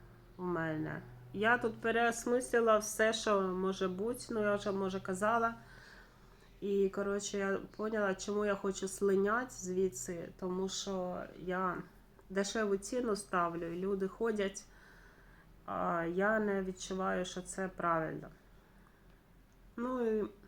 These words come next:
це в мене, е, таблетка від горла. Ну, я вирішила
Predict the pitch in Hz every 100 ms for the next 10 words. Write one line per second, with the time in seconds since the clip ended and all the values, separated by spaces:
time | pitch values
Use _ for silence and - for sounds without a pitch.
0 | - - - - - - - - - -
1 | - - 214 202 196 185 190 - 170 180
2 | 190 185 208 214 - 185 170 170 175 180
3 | 175 139 160 - - - - - - -
4 | - - - - - - - - - -
5 | - - - - - 208 240 233 214 220
6 | 208 214 220 202 196 196 196 185 175